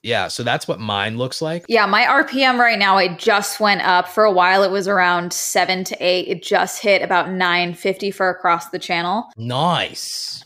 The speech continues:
Speaker 2: Considering I don't really, I'm aggressively against niching down because I don't wanna go insane. That's how I stave off burnout, is I literally just make videos about whatever hell I want. But I mean, also, there are times where I have videos get super high C P Ms or R P Ms because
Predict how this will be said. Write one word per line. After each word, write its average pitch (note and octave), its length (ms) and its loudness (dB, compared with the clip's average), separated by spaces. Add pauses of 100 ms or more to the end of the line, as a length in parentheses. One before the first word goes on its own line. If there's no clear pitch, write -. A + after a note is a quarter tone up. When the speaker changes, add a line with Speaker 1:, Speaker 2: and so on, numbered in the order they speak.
Speaker 2:
Considering B3+ 540 2
I G3+ 120 2
don't G3+ 240 2
really, G3+ 460 2
I'm F#3+ 260 0
aggressively G3 560 0
against F3+ 380 0
niching F3 340 -6
down D#3+ 300 0
because G3+ 280 -2
I E3 180 2
don't D#3+ 180 -2
wanna D#3+ 160 -2
go D#3+ 100 -6
insane. D#3+ 400 -2
That's E3+ 180 0
how F#3 200 4
I F3+ 240 4
stave G#3 300 4
off G3 260 4
burnout, F#3 440 2
is F3+ 120 0
I E3+ 160 4
literally E3+ 400 0
just - 120 -12
make E3+ 160 -4
videos E3+ 260 -2
about D#3+ 120 2
whatever D#3+ 260 0
hell E3+ 140 0
I E3 120 0
want. E3 220 -2
But A#3+ 120 4
I A#3 100 2
mean, A#3 240 0
also, A3+ 500 4
there G#3 220 4
are G3+ 60 0
times G#3+ 500 0
where G3 320 6
I F#3+ 120 2
have F#3+ 420 2 (120)
videos G#3 640 2 (140)
get F#3+ 320 2
super G#3+ 440 0
high F#3+ 200 0
C F#3 320 -6
P F#3 140 -6
Ms F#3 360 2
or E3+ 100 4
R F3 220 2
P F#3+ 120 -4
Ms G#3+ 240 0
because F#3 600 0